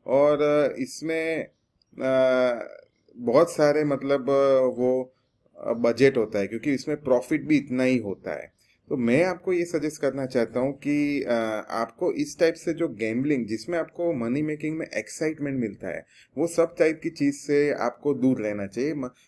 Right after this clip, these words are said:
मेरा बोलने का मतलब ये है कि मनी मेकिंग जो होता है वो बोरिंग प्रोसेस होना चाहिए।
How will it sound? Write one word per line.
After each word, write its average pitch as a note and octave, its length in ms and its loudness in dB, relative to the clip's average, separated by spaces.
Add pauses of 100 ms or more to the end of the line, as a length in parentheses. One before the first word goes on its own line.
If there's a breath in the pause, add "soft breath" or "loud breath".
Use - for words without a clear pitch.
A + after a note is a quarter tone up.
(160)
मेरा C3 220 0
बोलने E3+ 280 -2
का E3+ 120 -6
मतलब E3 360 -6
ये D#3+ 100 -6
है D3+ 100 -2
कि D3+ 140 -8
मनी B2+ 340 -2
मेकिंग D3+ 380 -4
जो D3+ 120 -2
होता D3 260 -2
है D3 80 -2
वो D3+ 160 -2
बोरिंग D3 500 4
प्रोसेस A#2+ 420 -2
होना F#2+ 220 -10
चाहिए। E2+ 360 -10